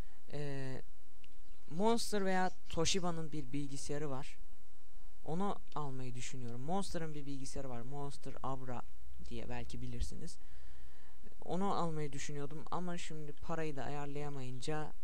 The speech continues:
olmadı. İnşallah bakalım.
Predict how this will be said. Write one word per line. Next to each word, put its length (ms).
olmadı. 600
İnşallah 640
bakalım. 360